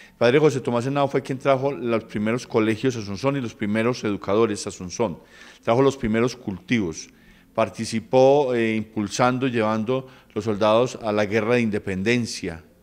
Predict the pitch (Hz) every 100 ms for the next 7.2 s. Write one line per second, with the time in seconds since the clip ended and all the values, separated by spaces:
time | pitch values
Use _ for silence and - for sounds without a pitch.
0 | _ - 98 92 101 110 104 - 113 113
1 | 110 92 107 101 110 98 - 95 101 95
2 | 113 104 - 107 110 92 76 - _ _
3 | - - - - _ 110 120 - - 135
4 | 135 160 143 127 131 127 147 - 113 113
5 | 110 92 104 120 113 139 147 143 139 117
6 | 117 123 135 120 113 110 - 135 135 143
7 | 131 135